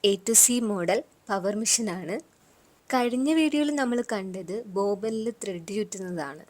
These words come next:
എന്നാൽ ഇന്ന് നമ്മൾ കാണാൻ പോകുന്നത് ജാക്ക് A to സിയിൽ എങ്ങനെയാണ് പ്രോപ്പറായിട്ട് നൂല് സൂചിയിലേക്ക് കൊണ്ടുവരിക എന്നുള്ളതാണ്. അപ്പോൾ step by step ആയിട്ട് ഞാൻ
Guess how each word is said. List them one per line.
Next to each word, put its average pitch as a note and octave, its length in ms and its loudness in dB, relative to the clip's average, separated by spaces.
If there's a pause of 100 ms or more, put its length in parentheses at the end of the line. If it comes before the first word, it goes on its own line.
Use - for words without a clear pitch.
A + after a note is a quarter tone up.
(600)
എന്നാൽ C4 300 2 (160)
ഇന്ന് C4+ 300 4
നമ്മൾ B3+ 180 4 (140)
കാണാൻ F#3+ 300 -2 (100)
പോകുന്നത് F3 440 -6 (720)
ജാക്ക് C#4 360 2 (160)
A G#3+ 40 4 (160)
to A3+ 160 -4
സിയിൽ F3 320 -4 (300)
എങ്ങനെയാണ് F#3+ 720 -4 (500)
പ്രോപ്പറായിട്ട് A3+ 840 -2 (720)
നൂല് E3+ 420 -4 (260)
സൂചിയിലേക്ക് A3+ 760 0 (120)
കൊണ്ടുവരിക F#3 580 0
എന്നുള്ളതാണ്. E3 580 -6 (580)
അപ്പോൾ G#3+ 280 -10
step F#3+ 260 -2 (100)
by G#3 100 2 (100)
step G#3+ 280 -4
ആയിട്ട് F#3+ 180 -6 (100)
ഞാൻ F3+ 100 -4